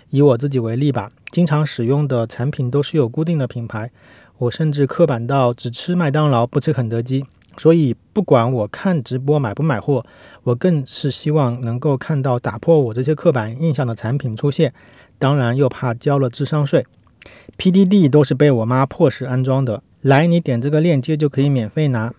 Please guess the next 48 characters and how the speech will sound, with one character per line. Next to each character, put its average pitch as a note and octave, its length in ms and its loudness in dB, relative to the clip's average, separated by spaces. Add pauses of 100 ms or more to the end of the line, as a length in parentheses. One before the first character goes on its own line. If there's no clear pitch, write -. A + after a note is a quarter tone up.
来 B2+ 120 0
来 D3+ 140 6
来， C#3 260 2 (120)
快 D3+ 240 2
多 F3 240 2
发 E3 200 0
几 C#3 120 -4
个 C3 160 0
好 C3 220 -2
友， C3 100 2
让 C#3 160 -2
他 D3 120 -2
们 D#3 180 0
也 B2+ 140 0
点。 A#2 200 -4 (520)
因 C#3+ 140 0
为 D3 100 4
我 B2+ 120 2
妈 C3+ 220 2
在 C#3+ 140 2
旁 B2+ 180 -2
边 C#3 160 2
盯 D3+ 160 2
着， C#3 100 2
我 A2 60 -2
就 A#2+ 80 -4
没 B2 160 0
办 D#3 180 2
法， G#2+ 160 -6
只 A2+ 120 -10
能 A#2+ 200 -2
点 A#2 300 -4
链 C#3 160 0
接 C3 160 0
安 C#3 180 -2
装 C#3 240 0
A C#3+ 120 0
P D3+ 120 -10
P。 C3+ 280 -4
之 - 160 -4
后 E3 180 2
发 D3 220 -2
现 C#3 240 -2
确 F#3 200 0
实 - 160 -2
很 C3 200 -4
诱 C3+ 180 0
人， A#2 240 -2